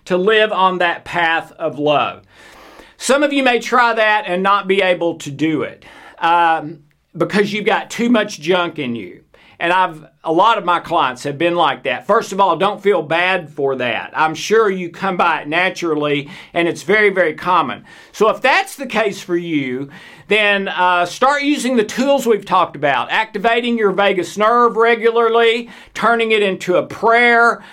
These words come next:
um, uh, dying grace at dying time, the miracle meditation, uh, get out trilogy or memory engineering. Sometimes those, those tools can do it in minutes or days or weeks,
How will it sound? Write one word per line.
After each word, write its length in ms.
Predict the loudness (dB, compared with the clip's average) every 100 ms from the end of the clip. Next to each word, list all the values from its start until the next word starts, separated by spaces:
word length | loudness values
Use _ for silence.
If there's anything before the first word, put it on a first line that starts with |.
| -20 -8
um, 520 | 0 2 4 2 0 -4
uh, 360 | 2 4 2
dying 440 | 2 2 2 2 0
grace 340 | 2 2 0
at 140 | -4 -2
dying 420 | 2 2 0 -4
time, 800 | -2 2 4 4 2 0 -4 -14 -20 -10
the 120 | 0 2
miracle 500 | 4 2 2 2 2
meditation, 1120 | 2 0 -2 -4 0 0 0 0 0 -2 -6 -16 -20 -20 -2
uh, 200 | 0 0
get 180 | 0 2
out 240 | 0 -2
trilogy 640 | -2 0 2 0 0 -2 0
or 80 |
memory 460 | 2 2 2 2 4
engineering. 600 | 2 0 0 2 4 2
Sometimes 580 | 0 -2 -2 0 0 -2
those, 460 | 2 2 2 -2 -16
those 400 | -2 2 2 -2
tools 520 | -6 0 2 0 -2
can 200 | -4 -2 2
do 180 | 4
it 160 | 2 0
in 400 | -2 -2 -2 0
minutes 540 | 0 2 0 -2 -16
or 200 | -6 -4
days 560 | 0 0 2 2 0 -2
or 160 | 2 2
weeks, 640 | 4 2 2 -6 -16 -18